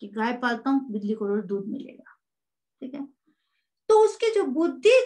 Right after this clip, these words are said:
थी अब एक और अतिरिक्त, अतिरिक्त शाखा में विभक्त हो गई। पहले तो एक ही तरफ थी, कहाँ क्या था, गीता पाठ करना था उसको, ठीक है।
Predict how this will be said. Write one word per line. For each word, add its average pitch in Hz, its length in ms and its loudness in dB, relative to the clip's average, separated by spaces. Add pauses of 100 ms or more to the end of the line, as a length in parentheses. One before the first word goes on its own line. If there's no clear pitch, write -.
थी 370 140 0
अब - 440 -4
एक 311 440 -4
और 285 340 2
अतिरिक्त, 311 720 -6 (260)
अतिरिक्त 311 640 -6
शाखा 269 500 -4
में 269 120 2
विभक्त 247 500 -4
हो 208 180 -8
गई। - 280 -12 (500)
पहले 262 200 2
तो 320 140 0
एक 320 200 0
ही 381 60 0
तरफ 359 340 -2
थी, 349 80 0
कहाँ 311 280 0
क्या 330 140 -6
था, 359 80 -6
गीता 247 360 -4
पाठ 254 280 -4
करना 185 220 -12
था - 160 -16
उसको, - 260 -20
ठीक - 180 -18
है। 320 120 -12